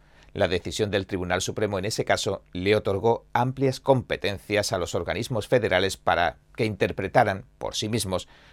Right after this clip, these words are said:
lo que les permitía hacer o no el Congreso. Esto dio lugar a un concepto conocido como la deferencia Chevron, en virtud de la cual los tribunales no exigían limitaciones a las agencias en cuanto al alcance de su poder.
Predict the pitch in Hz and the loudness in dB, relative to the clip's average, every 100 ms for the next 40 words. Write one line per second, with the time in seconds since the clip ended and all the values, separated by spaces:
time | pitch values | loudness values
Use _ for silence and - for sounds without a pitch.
0 | - 113 120 127 117 107 110 104 101 139 | -10 2 4 6 2 2 -2 -2 -2 6
1 | 123 - 131 139 - 85 90 101 80 82 | 6 8 4 4 -2 -4 -2 -2 -2 -4
2 | 76 64 - - - _ _ _ - - | -6 -8 -8 -12 -14 _ _ _ -20 -20
3 | - 110 131 107 104 101 110 - 101 113 | -4 0 0 2 2 4 4 2 -4 0
4 | 110 95 127 - 123 107 82 120 117 123 | -2 0 -2 0 0 0 -4 -2 0 0
5 | 98 90 92 92 92 - 98 127 90 80 | 0 2 4 4 4 0 0 0 -2 -2
6 | - - 52 - - - - 104 92 85 | -2 -6 -10 -16 -20 -20 -4 2 2 2
7 | 110 113 120 113 101 - - 82 - 123 | 0 4 4 6 2 2 -8 -8 -4 -2
8 | 101 92 95 - _ - 107 131 - 127 | 0 2 0 -2 _ -10 0 0 0 0
9 | 131 131 110 85 80 - - 113 123 113 | 4 4 2 -2 -2 -4 -2 -2 0 2
10 | 90 - - 107 120 113 107 104 92 90 | 0 -2 -4 -2 -2 -2 0 0 2 2
11 | 78 78 123 131 90 - 95 - 50 - | 0 0 -2 -2 -4 -2 -6 -6 -10 -12